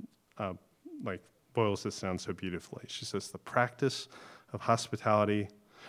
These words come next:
reflects a willingness on the part of the community of people to be open to others and to their insights, needs, and contributions. Hospitable communities recognize that they are incomplete without other folks, but also that they have a treasure to share with them,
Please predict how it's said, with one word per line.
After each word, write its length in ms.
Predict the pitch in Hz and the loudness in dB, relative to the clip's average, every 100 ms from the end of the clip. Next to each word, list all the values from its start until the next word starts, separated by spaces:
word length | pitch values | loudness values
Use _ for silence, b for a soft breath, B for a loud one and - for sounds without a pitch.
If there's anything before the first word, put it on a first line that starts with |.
| B - | B -10
reflects 360 | - 127 - | 4 4 6
a 40 | 107 | 4
willingness 500 | 110 139 147 139 - | 8 12 12 10 8
on 80 | 110 | 4
the 80 | |
part 240 | 98 127 127 | 4 6 8
of 220 | 117 101 | 6 4
the 100 | 104 | -4
community 420 | - 123 135 127 | 2 6 6 6
of 140 | 110 - | 4 0
people 260 | 123 113 | -4 -4
to 140 | 101 - | -6 -6
be 140 | 98 - | -6 0
open 320 | 117 127 120 | 0 2 2
to 200 | - - | 0 -4
others 460 | 113 120 117 117 - B B B _ | 2 4 4 0 -8 B B B _
and 100 | 107 | -4
to 100 | - | -4
their 160 | 95 92 | -4 4
insights, 540 | 117 131 - 110 - | 6 6 4 0 2
needs, 300 | 110 123 117 | 4 4 4
and 100 | 101 | 0
contributions. 800 | - 107 - 95 101 - 95 92 | 0 -2 -4 -4 -4 -2 -6 -6
Hospitable 520 | - 98 - 135 131 | -6 -4 2 4 4
communities 680 | 117 110 110 113 110 107 - B B B - | 0 2 4 4 4 2 -2 B B B 0
recognize 680 | 113 117 120 110 107 101 | 0 2 2 4 4 2
that 100 | - | -4
they 220 | - 107 110 | 0 2 4
are 260 | - 90 - | 2 -4 0
incomplete 680 | 127 127 117 104 - 120 120 - - | 4 4 4 0 2 0 0 -6 -12
without 420 | - 117 120 - | 0 2 2 0
other 160 | 113 104 | -2 -2
folks, 500 | - 117 110 - - B B B | 0 2 2 2 -8 B B B
but 140 | - - | -20 -10
also 380 | 117 135 139 123 | -2 0 2 0
that 200 | 104 101 | 0 -2
they 140 | 110 | -2
have 220 | 101 107 - | 0 -2 -4
a 100 | 82 | -8
treasure 680 | - - 120 123 127 120 | -10 0 4 4 2 0
to 160 | 120 101 | -2 -4
share 360 | - 110 104 | -2 -2 -2
with 220 | 98 95 - | -2 -6 -8
them, 300 | 87 80 | -14 -14